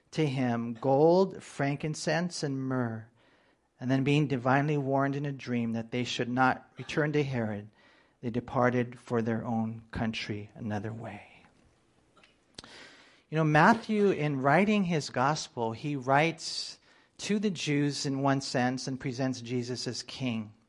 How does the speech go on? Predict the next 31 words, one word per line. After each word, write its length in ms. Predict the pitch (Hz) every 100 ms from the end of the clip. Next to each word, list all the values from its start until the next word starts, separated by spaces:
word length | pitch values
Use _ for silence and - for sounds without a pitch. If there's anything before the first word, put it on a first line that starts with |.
| _ - - - _ _ -
And 220 | 165 165
a 180 | - 165
lot 140 | 208
of 100 | 226
times, 300 | 233 247 226
you 100 | 214
know, 100 | 220
when 180 | 214 196
you 80 | 180
think 260 | 214 220
of 140 | 226 180
the 80 | 175
Lord's 340 | 170 170 147
birth, 520 | 123 151 165 165 -
maybe 300 | 147 170 190
you 100 | 202
don't 220 | 190 180
put 160 | - 175
the 100 | 156
connection 680 | - 151 147 156 - 147 131
there 220 | 123 113
'cause, 400 | 113 135 127 -
you 60 | 139
know, 140 | 135
we 160 | 127 139
see 280 | - 156
him 400 | 139 151 139 127 -
a-, 20 |
as 300 | 123 135 135
a 80 | 120
baby. 640 | 139 165 175 135 123